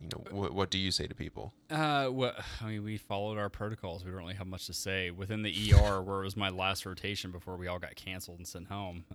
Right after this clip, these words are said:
Speaker 2: um, we were saying, like, "You don't have any, uh, you, you have no exposure.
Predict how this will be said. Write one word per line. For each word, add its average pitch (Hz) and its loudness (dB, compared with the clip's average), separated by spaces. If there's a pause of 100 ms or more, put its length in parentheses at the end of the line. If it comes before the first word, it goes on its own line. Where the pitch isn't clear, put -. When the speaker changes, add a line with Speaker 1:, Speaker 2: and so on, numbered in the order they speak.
Speaker 2:
um, 87 -4 (120)
we 107 0
were 98 0
saying, 95 -4
like, 87 -6 (200)
"You 98 -4
don't 92 -6
have 95 -4
any, 95 -6
uh, 92 -4
you, 101 -8
you 98 -6
have 101 -2
no 92 -4
exposure. 135 2